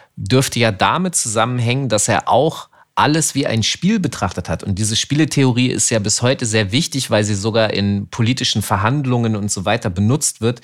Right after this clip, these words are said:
weil, weil es geht ja darum, wie komme ich, wie kann ich das Spiel gewinnen?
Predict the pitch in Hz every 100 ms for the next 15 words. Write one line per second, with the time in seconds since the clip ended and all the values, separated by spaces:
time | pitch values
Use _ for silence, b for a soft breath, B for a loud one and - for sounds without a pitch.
0 | B B B 95 104 110 110 _ - -
1 | - - 110 113 - 135 113 113 117 107
2 | 110 - 131 131 - - 101 95 139 135
3 | 123 - 143 127 101 131 113 78